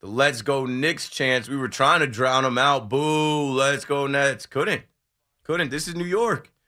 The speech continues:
<laughs> These New York Knicks fans been here a lot longer. Eleven years the Nets have been in Brooklyn.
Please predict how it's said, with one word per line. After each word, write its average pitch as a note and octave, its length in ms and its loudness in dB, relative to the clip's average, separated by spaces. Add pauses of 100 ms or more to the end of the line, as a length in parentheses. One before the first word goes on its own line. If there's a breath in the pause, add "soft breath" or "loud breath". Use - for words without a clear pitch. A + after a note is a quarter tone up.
(120)
<laughs> - 280 -20
These C#3 240 -4
New F3 100 0
York F3 220 2
Knicks F#3 200 -4
fans E3+ 320 0
been D#3 160 -2
here D#3 140 2
a C3+ 80 0
lot A#2 400 2
longer. A#2+ 520 0 (600)
Eleven D3 400 0
years D#3 340 2
the C#3 80 -8
Nets D3 280 -2
have C#3 140 -10
been D3+ 120 -2
in D3 160 -4
Brooklyn. D3+ 580 -2